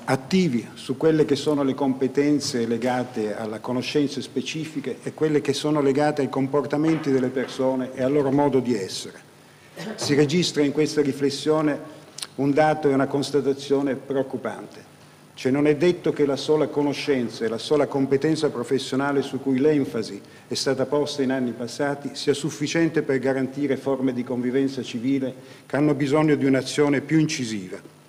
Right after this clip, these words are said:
E soprattutto, quale connessione tra la costruzione di conoscenze, usi, valori, tradizioni differenti e la loro declinazione concreta nel rispetto di queste differenze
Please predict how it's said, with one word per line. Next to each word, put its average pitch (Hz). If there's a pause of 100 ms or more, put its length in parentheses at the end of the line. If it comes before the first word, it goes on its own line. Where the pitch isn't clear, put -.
(300)
E 143
soprattutto, 151
quale 170
connessione 143 (540)
tra 139
la 147
costruzione 156
di 135
conoscenze, 135
usi, 135
valori, 131
tradizioni 123
differenti 131 (380)
e 156 (560)
la 135
loro 147
declinazione 147
concreta 131
nel 123
rispetto 131
di 113
queste 131
differenze 139